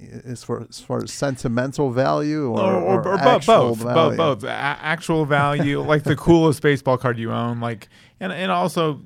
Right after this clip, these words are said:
Speaker 2: yeah, the most valuable, and, and which one means the most, uh, to you.
Speaker 1: Well, shoot, I mean, I, I, I followed the Cubs, uh, you know, since the, you know, m-,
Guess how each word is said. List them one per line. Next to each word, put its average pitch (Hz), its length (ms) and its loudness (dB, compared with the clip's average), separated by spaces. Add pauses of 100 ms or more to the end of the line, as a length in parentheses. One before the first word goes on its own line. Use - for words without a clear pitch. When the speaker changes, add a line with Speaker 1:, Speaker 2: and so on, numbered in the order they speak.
(140)
Speaker 2:
yeah, 151 200 0
the 113 120 -6
most 131 180 0
valuable, 131 600 0
and, 120 220 -6
and 120 160 -6
which 123 160 -4
one 120 240 -2
means 117 340 -6
the 117 100 -10
most, 104 420 -10
uh, 107 200 -12
to 107 140 -10
you. 95 180 -12 (600)
Speaker 1:
Well, 160 260 -2
shoot, 104 320 -8
I 104 60 -4
mean, 104 180 -8
I, 101 280 -10
I, 110 320 -10
I - 20 -6
followed 107 460 -6
the 98 100 -10
Cubs, 104 640 -8
uh, 101 380 -12 (180)
you 117 160 -16
know, 110 80 -18
since 107 300 -16
the, 92 360 -14
you 107 120 -14
know, 104 360 -18 (480)
m-, 113 220 -12